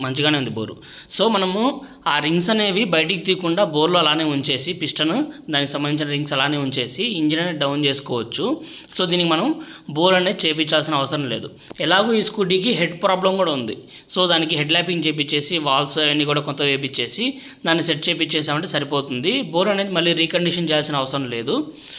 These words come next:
So, బోర్ అనేది మంచిగానే ఉంది. ఓకేనా? So, ఇప్పుడు వచ్చేసి ఇంజిన్ అనేది డౌన్ చేసాం దీన్ని కంప్లీట్గా. So, దీని అయితే బయట పెట్టేద్దాము.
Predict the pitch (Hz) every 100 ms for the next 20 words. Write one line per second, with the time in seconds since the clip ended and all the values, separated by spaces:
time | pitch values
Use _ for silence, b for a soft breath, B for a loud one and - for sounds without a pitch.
0 | B B - 190 175 139 139 156 156 190
1 | 156 139 143 143 123 110 - - - _
2 | - 131 151 220 - B B B B _
3 | _ - 151 151 147 147 165 160 190 185
4 | 151 160 156 147 139 143 127 - 113 110
5 | 110 113 117 117 131 220 - B B B
6 | B B - 139 139 139 151 139 131 113
7 | 110 113 156 262 -